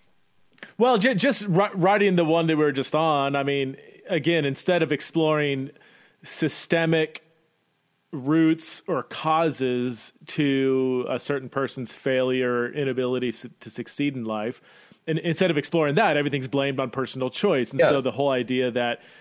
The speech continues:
Speaker 1: for instance, you know, uh, Black people in America have systemic hurdles that typically, not exclusively, but typically make it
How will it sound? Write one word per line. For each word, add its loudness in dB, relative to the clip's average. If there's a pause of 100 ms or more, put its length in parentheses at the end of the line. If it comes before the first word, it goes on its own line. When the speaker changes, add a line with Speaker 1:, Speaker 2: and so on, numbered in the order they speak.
(140)
Speaker 1:
for 0
instance, -4
you 0
know, -2 (120)
uh, -2 (240)
Black 0
people 0
in 0
America 0
have -2 (500)
systemic -2
hurdles 0 (160)
that -2 (360)
typically, -2
not 0
exclusively, -2
but -10
typically -4
make -4
it -4